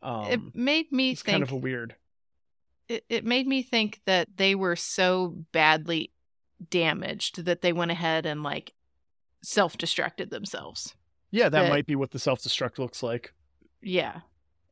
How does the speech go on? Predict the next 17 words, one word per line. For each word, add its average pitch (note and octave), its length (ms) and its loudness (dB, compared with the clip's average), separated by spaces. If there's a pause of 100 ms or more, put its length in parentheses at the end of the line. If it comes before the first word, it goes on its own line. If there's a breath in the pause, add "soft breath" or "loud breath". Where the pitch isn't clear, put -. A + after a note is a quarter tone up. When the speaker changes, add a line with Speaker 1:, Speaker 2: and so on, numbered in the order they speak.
(160)
Speaker 2:
That, F3 320 0
like, D#3 400 -2 (480)
they F#3 200 2
knew F3 220 2
that E3 140 -2
they E3+ 120 2
weren't D#3+ 220 0
going E3 240 2
out D#3 140 4
and E3+ 80 -2
they F3 80 2
d-, B2+ 100 -6
they F3 140 -2
didn't D#3+ 300 -4
wanna D#3+ 140 -6
be F2+ 80 -10
captured. - 600 -4